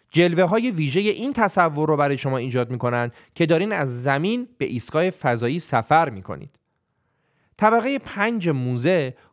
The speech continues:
حکم یک ایستگاه فضایی رو داره که شما برای رسیدن بهش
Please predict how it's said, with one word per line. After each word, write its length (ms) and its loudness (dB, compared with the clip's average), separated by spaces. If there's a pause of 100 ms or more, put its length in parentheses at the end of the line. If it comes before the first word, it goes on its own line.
حکم 280 -2
یک 300 0
ایستگاه 480 -2
فضایی 540 -2
رو 120 -2
داره 400 -4
که 100 0
شما 220 0
برای 280 0
رسیدن 460 -4
بهش 360 -2